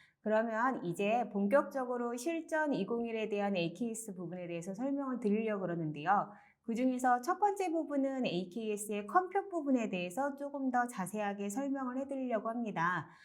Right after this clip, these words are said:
전반부에서는 다 애저 포탈에서 저희가 하나하나 지금 짚고 넘어가야 될 부분에 대해서 설명을 해드릴 거라서 이제 그러면 포탈 화면으로 한번 넘어가 보도록 하겠습니다.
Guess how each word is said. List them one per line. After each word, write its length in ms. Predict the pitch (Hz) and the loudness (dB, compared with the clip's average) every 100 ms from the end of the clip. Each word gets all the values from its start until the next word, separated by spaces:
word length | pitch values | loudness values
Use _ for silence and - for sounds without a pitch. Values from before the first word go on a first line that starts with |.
| - - _ | -20 -20 _
전반부에서는 1080 | 233 247 330 349 339 330 311 285 285 277 269 | 6 12 12 12 6 4 2 2 0 0 4
다 240 | 208 196 | 6 6
애저 300 | 165 214 214 | 4 2 -2
포탈에서 760 | 330 330 392 370 349 330 311 - | -2 2 2 2 0 0 0 0
저희가 360 | 202 190 196 | -2 -2 0
하나하나 640 | 214 247 269 262 247 240 240 | 2 2 0 -2 -4 -6 -6
지금 240 | - 196 | -4 -4
짚고 320 | 202 202 240 | -4 -2 0
넘어가야 480 | 233 180 190 196 196 | 2 2 0 -2 -2
될 180 | 190 190 | -4 -6
부분에 360 | 185 175 180 175 | -10 -10 -10 -6
대해서 240 | 175 175 | -6 -6
설명을 480 | 175 269 262 247 262 | -2 2 2 0 -4
해드릴 320 | 294 302 285 | -2 -4 -2
거라서 500 | 208 175 170 269 240 - - _ | -2 -2 0 0 0 -2 -20 _
이제 200 | 180 214 | -2 -2
그러면 480 | 190 180 190 277 302 | 0 -4 -2 0 0
포탈 360 | 320 339 359 330 | -2 0 0 0
화면으로 500 | 311 285 262 247 240 | 0 2 0 0 -2
한번 340 | 254 240 233 | -2 -2 -2
넘어가 340 | 165 175 185 170 | 0 0 0 -2
보도록 340 | 165 170 170 | -4 -6 -6
하겠습니다. 640 | 240 247 - 151 143 151 | -8 -8 -6 -6 -6 -10